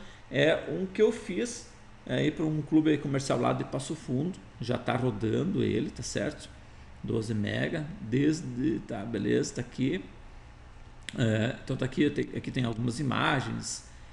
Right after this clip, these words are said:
É um sisteminha de ranking que eu fiz lá pra eles, bem legalzinha, tá ok? Então esse aqui já está disponível, é, só pra vocês verem que realmente funciona, eu fiz com o Delphi, né? E pra tu fazer aqui, pessoal, é muito simples. É, basta você,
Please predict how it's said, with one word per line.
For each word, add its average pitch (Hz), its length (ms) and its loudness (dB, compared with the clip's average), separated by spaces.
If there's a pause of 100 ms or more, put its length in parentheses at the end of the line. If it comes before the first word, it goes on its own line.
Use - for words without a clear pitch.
(200)
É 156 260 2
um 294 60 -2
sisteminha 143 320 -2
de 127 140 2
ranking 120 340 0
que 113 100 -4
eu 107 60 -2
fiz 107 340 -2
lá 104 160 0
pra - 200 -6
eles, 131 420 -2
bem 127 220 0
legalzinha, 113 580 -2 (580)
tá 117 100 -4
ok? 143 300 2 (300)
Então 139 160 6
esse 165 160 2
aqui 147 80 2
já 147 120 4
está 147 220 2
disponível, 175 580 0 (720)
é, 135 200 4
só 131 140 2
pra 139 100 -2
vocês 131 200 -4
verem 131 120 2
que 151 60 6
realmente 139 380 6
funciona, 156 580 4
eu 139 80 6
fiz 147 300 0
com 143 280 4
o 123 60 2
Delphi, 113 540 2
né? 123 260 0 (260)
E - 40 -10
pra 151 120 8
tu 147 120 0
fazer 190 300 8
aqui, 185 140 2
pessoal, 196 440 4
é 170 120 4
muito 202 280 0
simples. - 680 -2 (380)
É, 117 560 4 (420)
basta 131 460 2
você, 135 580 4